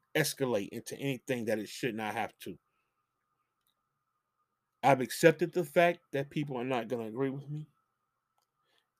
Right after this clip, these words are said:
And I may even tell somebody, "You know what, that you're an adult, you have every right to disagree, take it easy, and I'm moving on." Number four,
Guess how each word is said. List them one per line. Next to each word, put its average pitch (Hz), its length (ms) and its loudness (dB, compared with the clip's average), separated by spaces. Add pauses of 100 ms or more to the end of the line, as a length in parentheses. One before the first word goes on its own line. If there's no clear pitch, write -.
And 147 80 6
I 185 140 8
may 170 140 6
even 156 200 4
tell 156 240 -2
somebody, 151 680 2 (420)
"You 139 120 0
know 147 120 6
what, 147 320 6
that 127 180 4
you're 143 300 6 (220)
an 123 80 -4
adult, 160 520 8 (140)
you 117 240 -8
have 117 320 0
every 139 220 4
right 127 240 4
to 123 80 -4
disagree, 156 680 -2 (380)
take 127 240 0
it 113 100 0
easy, 147 480 2 (220)
and 110 100 -10
I'm 131 140 0
moving 120 320 0
on." 98 260 -2 (1800)
Number 120 300 0 (180)
four, 160 400 6